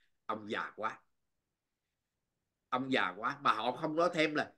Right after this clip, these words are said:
ông già nhưng mà ông lãnh đạo rất là giỏi, họ không nói chuyện đó. Ông già quá nhưng mà họ bỏ nữa, nếu ông già quá mà sao ông lãnh đạo giỏi vậy? Ông đem cái nền kinh tế khá lên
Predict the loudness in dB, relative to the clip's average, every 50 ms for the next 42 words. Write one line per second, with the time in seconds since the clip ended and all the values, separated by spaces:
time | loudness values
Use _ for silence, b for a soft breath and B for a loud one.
0 | _ _ -2 -2 0 2 4 4 4 4 2 -4 -4 -4 -4 -4 -2 -2 -2 0
1 | 0 0 0 0 -2 -2 -2 0 0 0 0 0 0 0 2 2 2 2 0 -2
2 | -8 _ _ _ _ -2 0 2 2 2 2 2 2 2 2 2 0 -2 0 0
3 | -2 -2 -4 _ _ _ _ _ _ _ _ _ 2 4 4 4 8 10 10 12
4 | 12 10 10 8 6 6 6 0 2 4 2 4 4 0 -2 0 0 0 2 2
5 | 4 4 4 4 4 0 -4 -8 _ _ _ _ -8 -2 0 0 0 0 -2 -2
6 | 0 4 6 6 6 6 6 2 2 0 0 0 0 -2 -4 -2 -2 -2 0 0
7 | -2 -2 -2 -2 -4 -6 -6 -4 -4 -6 -4 -4 -2 -4 -4 -6 -6 -6 -6 -6
8 | -4 0 0 0 0 0 -2 -4 -4 -4 -6 -4 -6 -6 -6 -4 -2 -2 -2 -2
9 | 2 2 4 4 4 2 0 -2 -2 -6